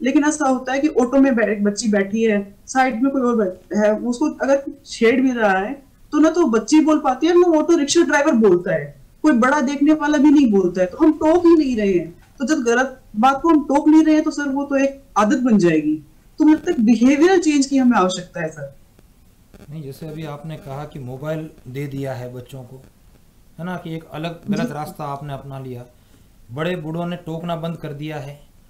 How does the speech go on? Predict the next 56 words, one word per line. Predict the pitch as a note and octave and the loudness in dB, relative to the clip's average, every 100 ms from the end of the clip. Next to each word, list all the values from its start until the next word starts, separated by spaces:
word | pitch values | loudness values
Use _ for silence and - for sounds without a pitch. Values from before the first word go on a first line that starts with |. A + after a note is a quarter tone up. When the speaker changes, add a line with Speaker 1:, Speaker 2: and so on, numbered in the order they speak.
| _ _ | _ _
Speaker 2:
टैक्सी | D#3 D#3+ - F#3 F#3 | -12 -12 -10 -10 -10
ड्राइवर | D#3 C3+ D3 D#3+ | -10 -10 -10 -4
Speaker 1:
जी | G#3 | 0
Speaker 2:
अगर | B3 | 0
Speaker 1:
सर। | - | -2
Speaker 2:
कोई | E3 | -10
हरकत | C3+ B2+ - - | -10 -12 -14 -14
कर | C#3+ | -14
रहा | D3 D3+ | -10 -10
है | D3+ | -10
तो | D3+ | -14
उसको | C3+ - D#3+ | -16 -16 -12
आसपास | D3 D#3 - D3 C#3+ - | -10 -12 -14 -16 -16 -14
वालों | C#3+ D3 | -14 -12
ने | C#3+ | -12
टोकना | C3+ C#3 C#3 | -14 -12 -14
बंद | C#3+ B2 | -14 -14
कर | C3 | -16
दिया, | C3 A#2+ A2+ - _ _ _ | -14 -14 -16 -20 _ _ _
तो | G3+ | -14
ये | |
तो | G3 G3+ | -10 -12
सारा | - D#3+ F#3+ | -12 -12 -10
का | G3 | -10
सारा | F3 F3 F3 | -12 -10 -10
काम, | E3+ E3+ D3 | -10 -12 -14
इसके | - F3+ | -16 -16
लिए | E3+ F3+ - | -12 -12 -10
कानून | C#3 E3+ F3+ | -8 -6 -8
तो | F3+ | -8
आपके | E3 F#3+ | -10 -10
बने | F3+ F#3+ | -8 -8
हुए | F3+ | -8
हैं, | D#3 C#3+ _ _ _ _ - - - | -12 -16 _ _ _ _ -20 -20 -20
अब | C#3 | -18
इसके | E3+ - G#3+ | -16 -10 -10
लिए | G3+ | -8
तो | G#3 | -8
मॉरल | D#3 E3 G3 | -8 -6 -4
Speaker 1:
जी | C4 | -4
सर। | A#3 | -4
Speaker 2:
एजुकेशन | F#3 F#3+ | -6 -8
की | F3+ | -8
ज़रूरत | D#3 E3 - | -10 -12 -14
है। | C#3 - _ _ _ _ _ _ _ - _ - | -20 -20 _ _ _ _ _ _ _ -20 _ -16
तो | |
वो | D#3 F3 | -8 -6
आपको | D#3 - | -6 -6
नहीं | G#3+ A#3 | -6 -6
लगता | G3+ - | -8 -10
है | F#3 | -12
कि | F#3 | -10
मॉरल | F3 C#3+ F3 E3+ | -12 -10 -10 -10
एजुकेशन | E3 E3 D#3+ | -12 -14 -14
के | E3+ E3 | -14 -14
लिए | E3 D#3 B2+ | -12 -12 -14